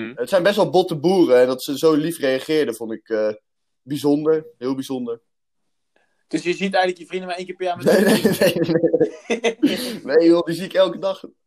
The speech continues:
Speaker 2: bij wijze van spreken.
Speaker 3: Nee, joh.
Speaker 2: Nee, die zie ik heel vaak. Eh, ik ga eigenlijk bijna elk weekend nog naar huis om ze te zien.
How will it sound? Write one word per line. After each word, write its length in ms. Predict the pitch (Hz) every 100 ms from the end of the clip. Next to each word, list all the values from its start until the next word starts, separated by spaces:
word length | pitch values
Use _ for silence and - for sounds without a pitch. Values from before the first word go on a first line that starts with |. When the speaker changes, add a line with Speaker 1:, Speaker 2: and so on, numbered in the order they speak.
| _ -
Speaker 2:
bij 140 | 143
wijze 280 | 139 143 139
van 80 | 135
spreken. 280 | 139 131
Speaker 3:
Nee, 80 | 185
joh. 140 | 185 - _ _ _ _ _ _ _ - - - _ _ _ _
Speaker 2:
Nee, 320 | - 135 135
die 100 | 143
zie 160 | 156 190
ik 80 | 170
heel 200 | 180 170
vaak. 380 | 151 135 127 -
Eh, 420 | 156 160 156 156
ik 120 | 151
ga 160 | 165 165
eigenlijk 320 | 185 180 151
bijna 220 | 175 170
elk 160 | 165 156
weekend 240 | 165 147
nog 120 | 143
naar 100 | 143
huis 380 | 127 131 147 -
om 140 | 143
ze 100 | 139 131
te 100 | 127
zien. 400 | 127 123 160